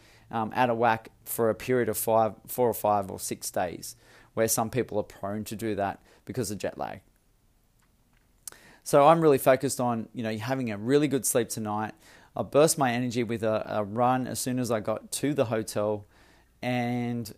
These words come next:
you know, did a little bit of work in between. Now I might go out for some lunch and a bit of a stroll around the, the hotel area, but not do too much in that first day. Really keep an eye on my health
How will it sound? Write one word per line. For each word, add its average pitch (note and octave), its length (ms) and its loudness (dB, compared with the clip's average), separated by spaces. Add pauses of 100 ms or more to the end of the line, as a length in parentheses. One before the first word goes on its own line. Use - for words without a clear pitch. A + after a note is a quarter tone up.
you B2+ 100 -6
know, A#2 140 -4
did B2+ 240 -2
a C3+ 60 2
little B2 180 2
bit G#2+ 140 0
of G2 100 -2
work A#2 200 2
in A2 220 -6
between. A2+ 480 -8 (300)
Now C3+ 300 0
I - 20 -2
might G#2 240 -6
go G#2+ 120 -6
out A2 280 -6
for - 80 -14
some G#2 180 -8
lunch A2+ 440 -4 (340)
and A#2 340 -4
a B2+ 80 -6
bit B2 140 2
of G#2+ 80 -2
a A#2+ 40 -4
stroll A2+ 400 2
around A2+ 540 -4 (440)
the, A2+ 600 2
the A#2 120 -4
hotel A2+ 440 -2
area, G#2+ 280 -2
but D3+ 120 -2
not G#3 220 2
do F3+ 300 4 (100)
too D3+ 260 2
much C3+ 340 0
in A#2 120 -4
that G#2+ 200 -4
first G#2 320 -4
day. G#2 220 0
Really C#3+ 360 2 (480)
keep E3+ 200 2
an D#3+ 100 2
eye C3 200 2
on A#2+ 80 -2
my A2 140 -4
health B2+ 460 -4